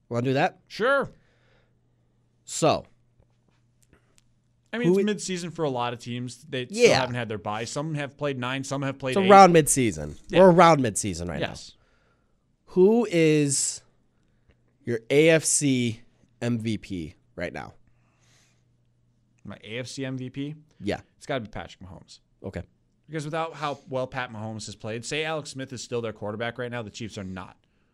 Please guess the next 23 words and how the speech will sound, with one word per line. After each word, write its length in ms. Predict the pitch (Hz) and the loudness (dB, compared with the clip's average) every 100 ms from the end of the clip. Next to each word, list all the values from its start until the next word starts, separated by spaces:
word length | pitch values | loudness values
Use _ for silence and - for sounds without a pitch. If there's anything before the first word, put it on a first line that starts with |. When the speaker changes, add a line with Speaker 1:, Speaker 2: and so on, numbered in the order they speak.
| _ _ _ | _ _ _
Speaker 2:
where 160 | 95 | -14
they 140 | 90 80 | -12 -14
are. 180 | - _ _ _ _ _ _ _ _ _ _ _ _ _ _ _ _ _ _ _ _ _ _ | -16 _ _ _ _ _ _ _ _ _ _ _ _ _ _ _ _ _ _ _ _ _ _
Speaker 1:
That's 200 | 107 - | -4 -4
true. 140 | - 85 _ _ | -8 -12 _ _
Speaker 2:
Because 220 | 165 156 | -10 -4
Tom 240 | 202 202 | -2 0
Brady, 240 | 170 170 175 | 0 -2 -2
yes, 460 | 165 151 127 - - - _ _ | -2 -2 -2 -6 -14 -20 _ _
he's 200 | - 135 | -14 -12
still 180 | - 156 | -6 -4
the 80 | 135 | -4
most 200 | 131 107 | -6 -4
valuable 360 | 120 120 113 | -4 -4 -6
player 280 | 110 123 117 | -10 -8 -6
on 120 | 113 | -6
their 100 | 107 | -10
team, 280 | 95 110 117 | -12 -12 -12
but 80 | 117 | -10
at 80 | 110 | -12
the 80 | 101 | -12
same 240 | 123 120 | -10 -10
time, 320 | 107 117 127 | -8 -8 -8